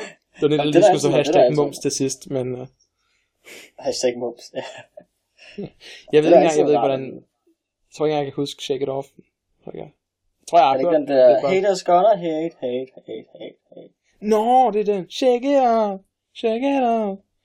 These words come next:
Speaker 2: Er det ikke den?
Speaker 1: Jo, det tror jeg da. Det er jeg ret sikker på, det er.
Speaker 2: Den er okay. Den er da ret catchy.
Speaker 1: Ja, det er den faktisk. Det er ret irriterende.
Speaker 2: Hmm.
Speaker 1: Nej, det ved jeg ikke. Det er ikke, det er ikke en, jeg tror, jeg lytter til, men jeg, jeg synes,
Speaker 2: Ej, der er heller
Speaker 1: jeg
Speaker 2: ikke
Speaker 1: så, øhm,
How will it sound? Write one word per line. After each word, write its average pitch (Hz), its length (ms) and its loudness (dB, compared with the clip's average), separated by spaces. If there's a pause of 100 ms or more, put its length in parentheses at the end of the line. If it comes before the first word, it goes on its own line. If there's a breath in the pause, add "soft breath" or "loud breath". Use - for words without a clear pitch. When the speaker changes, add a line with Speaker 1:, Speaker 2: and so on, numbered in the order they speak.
(100)
Speaker 2:
Er - 60 -4
det 175 80 -2
ikke 185 120 -10
den? 240 100 -8 (640)
Speaker 1:
Jo, 202 100 2
det 202 100 -2
tror 214 120 -4
jeg 170 60 0
da. 151 60 -4
Det 156 160 -8
er 190 40 0
jeg 175 60 2
ret 156 80 0
sikker 156 140 -2
på, 139 60 0
det 131 100 -2
er. 131 40 -10 (880)
Speaker 2:
Den 139 120 -4
er 160 80 0
okay. - 220 -8
Den 131 200 -6
er 127 60 -2
da 113 60 -4 (140)
ret - 120 -10
catchy. - 260 -10 (680)
Speaker 1:
Ja, 147 60 -4
det 143 120 2
er 135 40 2
den 135 80 -4
faktisk. 127 280 -6
Det 143 100 0
er 135 40 -6
ret 127 100 -6
irriterende. 143 340 -8 (640)
Speaker 2:
Hmm. 117 140 -20 (800)
Speaker 1:
Nej, - 120 -10
det - 80 -16
ved - 80 -10
jeg - 100 -10
ikke. - 120 -20 (640)
Det - 60 -2
er 151 40 2
ikke, 147 120 0
det 160 60 4
er 156 60 6
ikke 160 140 2
en, 151 60 0 (100)
jeg 127 80 -2
tror, 139 160 0
jeg 127 120 2
lytter 143 220 -4
til, 139 180 -2
men 135 120 -2
jeg, 127 140 0
jeg 143 80 0
synes, 156 200 -6 (240 soft breath)
Speaker 2:
Ej, 120 120 -10
der 117 100 -2
er 113 80 -2
heller 123 160 -6
Speaker 1:
jeg 151 60 2
Speaker 2:
ikke 147 80 0
Speaker 1:
så, 151 360 6
øhm, 135 420 -2